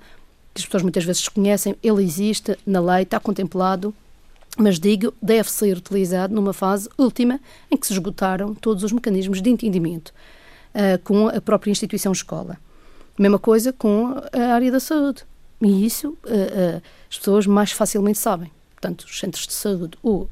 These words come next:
o, o, os hospitais ou as clínicas privadas têm que ter o seu livro de reclamações, no qual as pessoas devem apor,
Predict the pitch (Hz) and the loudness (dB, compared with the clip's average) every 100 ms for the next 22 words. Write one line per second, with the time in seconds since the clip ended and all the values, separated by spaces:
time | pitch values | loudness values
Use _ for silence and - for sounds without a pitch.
0 | - 180 196 - 190 202 - - - 190 | -6 -6 -6 -8 -8 -10 -14 -18 -12 -6
1 | 175 180 208 196 196 233 180 - 208 180 | -2 -2 -2 -2 -2 0 -2 -2 -2 0
2 | 202 - 208 202 214 247 262 226 - 185 | -2 -2 0 2 2 0 -4 -4 -4 -6
3 | 214 196 202 - - 202 214 - 185 208 | -4 -2 -2 -4 -4 -2 -2 -2 -2 -2
4 | - - - - 208 208 190 202 202 - | -6 -20 -16 -2 -2 0 0 0 -4 -2
5 | 208 185 202 214 175 - 190 | 0 0 0 0 0 -2 -2